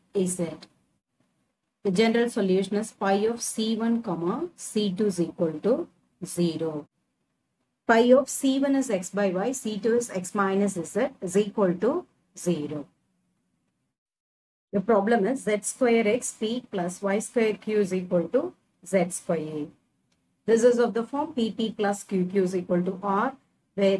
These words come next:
P is z square x, Q is y square a, and R is Z square. The auxiliary equation is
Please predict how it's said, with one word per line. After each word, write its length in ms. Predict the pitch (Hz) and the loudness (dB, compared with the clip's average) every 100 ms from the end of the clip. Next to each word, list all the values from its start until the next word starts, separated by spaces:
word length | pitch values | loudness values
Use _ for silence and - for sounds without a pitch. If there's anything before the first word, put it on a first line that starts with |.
| - | -2
P 300 | 277 285 220 | -2 2 2
is 220 | 202 202 - 185 | 2 0 -8 -2
z 240 | 190 185 | 0 0
square 380 | - 202 190 196 | -2 0 2 2
x, 380 | 277 - - - _ - | -2 -6 -10 -14 _ -4
Q 280 | 233 240 240 | 2 2 4
is 400 | 202 214 - - _ - | 2 2 -2 -12 _ -6
y 180 | 185 185 | 0 0
square 300 | 180 208 180 | 0 0 2
a, 300 | 185 233 180 - _ - | 4 2 0 -10 _ -6
and 180 | 190 185 | 2 4
R 260 | 202 226 | 4 4
is 280 | 180 262 - - 180 | 2 0 -4 -8 -4
Z 260 | 180 175 | 0 -2
square. 520 | 180 - 156 156 151 147 - _ _ _ _ _ _ _ _ _ _ _ _ _ | -2 -8 -6 -6 -6 -10 -14 _ _ _ _ _ _ _ _ _ _ _ _ _
The 120 | 208 - | -6 0
auxiliary 600 | 214 220 - 220 208 208 | 0 0 0 2 4 2
equation 540 | 180 202 196 202 233 196 | 2 2 2 2 0 -2
is 280 | 302 - | -2 -8